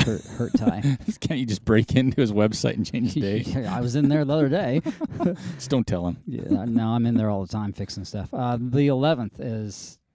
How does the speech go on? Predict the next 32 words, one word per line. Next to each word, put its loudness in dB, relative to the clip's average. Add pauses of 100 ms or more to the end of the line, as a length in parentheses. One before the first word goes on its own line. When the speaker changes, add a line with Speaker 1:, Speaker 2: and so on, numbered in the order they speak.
(120)
Speaker 1:
I -6
think, -4
when -2
the -2
Ute -4
runs -4
next -8
year. -8
Speaker 2:
Yeah, -2
that's -4
when 2
it 0
is. 0
It's -8
the 0
eleventh, 2
so -2
I, 4
I 4
Speaker 1:
Right. 0
Speaker 2:
didn't 2
know 4
if 4
it -10
was 2
gonna 0
b-, -10 (220)
be 4
the -2
same -6
weekend. -6 (160)
Speaker 1:
Right. -2